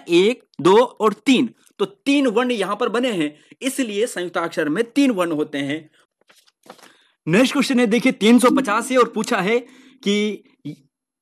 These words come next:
नेक्स्ट क्वेश्चन देखिए तीन सौ पचास है कि हिंदी शब्दकोश में छ का स्थान किस वर्ण के बाद आता है? तो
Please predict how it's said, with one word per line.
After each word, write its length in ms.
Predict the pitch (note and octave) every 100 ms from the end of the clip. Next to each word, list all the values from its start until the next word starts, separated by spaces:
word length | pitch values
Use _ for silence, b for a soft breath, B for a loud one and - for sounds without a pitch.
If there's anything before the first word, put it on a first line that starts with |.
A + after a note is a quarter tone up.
| _ _ _ _ _ _ _ _ _ _ _ _ _ _ _ _ _ _ -
नेक्स्ट 240 | E3 C4
क्वेश्चन 260 | C#4+ C4 B3
देखिए 200 | A3 B3
तीन 220 | A#3 A3
सौ 100 | A#3+
पचास 400 | B3+ F#3+ G#3+ A3
है 80 | A#3
कि 140 | A#3 G#3+
हिंदी 260 | E3+ G#3+ B3+
शब्दकोश 500 | G#3 G3 G3 F#3+ G3+
में 80 | A3
छ 260 | - A3
का 180 | B3 A3+
स्थान 380 | F3 E3+ E3+ B3 - b b
किस 180 | C#4 B3+
वर्ण 260 | G#3 G3+ B3
के 180 | - G#3+
बाद 240 | F3+ G#3 G3+
आता 280 | G#3+ G#3
है? 200 | E3 D#3 D3+ B B
तो 80 | -